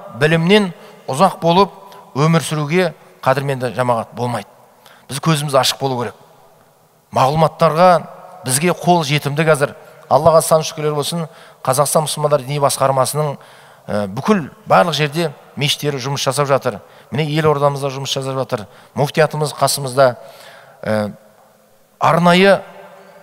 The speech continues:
арнайы кол орталықтар бар.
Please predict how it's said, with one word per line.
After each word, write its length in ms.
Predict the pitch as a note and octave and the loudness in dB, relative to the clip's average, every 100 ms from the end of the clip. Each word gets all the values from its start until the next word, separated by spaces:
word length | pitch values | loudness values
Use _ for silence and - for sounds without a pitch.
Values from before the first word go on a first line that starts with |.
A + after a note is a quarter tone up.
| - _ _ - | -20 _ _ -2
арнайы 560 | B2+ D3+ E3 F#3 F3 - - - - | 0 2 4 4 2 -2 -14 -20 -10
кол 240 | - G3+ F#3+ | 2 4 4
орталықтар 460 | F#3 F3+ E3 F#3 F3 | 2 2 2 2 4
бар. 240 | D#3+ B2+ | 4 2